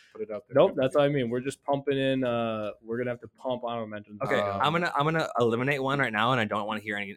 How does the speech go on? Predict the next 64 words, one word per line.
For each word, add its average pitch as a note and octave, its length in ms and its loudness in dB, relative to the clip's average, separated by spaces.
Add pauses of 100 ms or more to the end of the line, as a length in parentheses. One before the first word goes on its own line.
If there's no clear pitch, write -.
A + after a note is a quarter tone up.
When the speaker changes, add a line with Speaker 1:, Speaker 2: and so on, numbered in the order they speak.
(100)
Speaker 3:
any G2+ 180 -8
backlash A2 580 -2
at G#2 60 -14
all G#2 260 0
from A2 220 -16
either A2 220 0
of - 20 -2
Speaker 1:
Okay. B2+ 80 -4
Speaker 3:
you. D3 80 2
Speaker 1:
Okay. D3 340 -10
Speaker 3:
Uh, G#2 480 0
it, A2+ 220 -6
we're G#2+ 120 -2
not G#2+ 380 4
putting G#2+ 220 -8
in G2 240 -8 (160)
Midsummer. F2+ 480 -6 (400)
Speaker 2:
I'm A2+ 160 -4
down G#2+ 240 -6
for A2 120 -16
that. G#2+ 260 -8 (100)
Speaker 1:
I B2+ 100 -2
mean, B2 160 -6
yeah, F#2+ 160 -2
we G#2+ 120 -2
already A2 180 -4
put F#2+ 180 -14
in. F#2 60 -14
Speaker 2:
Just D3+ 200 0
'cause E3+ 140 4
it's D#3+ 160 -2
such C#3+ 120 4
Speaker 1:
We D3+ 60 6
Speaker 2:
a - 20 8
Speaker 1:
already D3 160 6
Speaker 2:
strong B2+ 160 4
Speaker 1:
put A#2 100 4
in A2 60 0
Speaker 2:
decade. G#2+ 240 -2
Speaker 1:
Hereditary. F#2+ 480 -6 (260)
We A2+ 120 -6
already A2 160 -4
put G#2 160 -16
in G2 140 -16
Hereditary. F2 420 -20 (140)
We G#2 120 -20
Speaker 3:
Yeah. E2 220 -8 (360)
Speaker 1:
so. G#2+ 140 -20
Speaker 2:
Damn, A2+ 240 -4
it's G#2+ 100 -8
gonna A#2 100 -2
be A2 60 2
awkward G#2+ 380 -6
when G#2 140 -6
I G2+ 160 -6
say A2 180 -6
Speaker 1:
I G#2+ 120 0
would A#2 120 2
almost G#2 320 -6
rather G2 240 -6
have F#2+ 140 -12
Midsummer G2+ 360 -14
than G#2+ 140 -14
Speaker 3:
And - 0 -